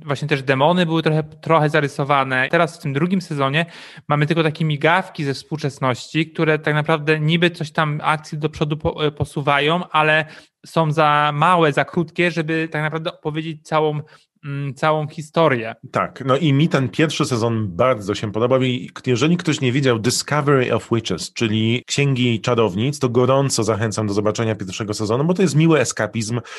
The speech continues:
Speaker 2: i naprawdę fajnie się to ogląda. No, operator zrobił swoje, montażysta również i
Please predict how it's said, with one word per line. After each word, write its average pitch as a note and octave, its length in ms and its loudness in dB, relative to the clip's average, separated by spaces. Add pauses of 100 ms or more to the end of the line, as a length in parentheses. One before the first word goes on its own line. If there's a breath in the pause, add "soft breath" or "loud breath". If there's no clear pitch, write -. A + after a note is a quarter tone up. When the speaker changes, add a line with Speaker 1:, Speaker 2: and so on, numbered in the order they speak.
(220 loud breath)
Speaker 2:
i A#2+ 100 -4
naprawdę C3+ 460 2
fajnie C3 320 -2
się - 120 -6
to A2 100 -2
ogląda. A#2 420 0
No, A#2+ 240 2 (160)
operator C#3 600 2
zrobił A2+ 380 0
swoje, B2+ 360 2
montażysta A#2 600 0
również A#2+ 600 0
i A2 420 0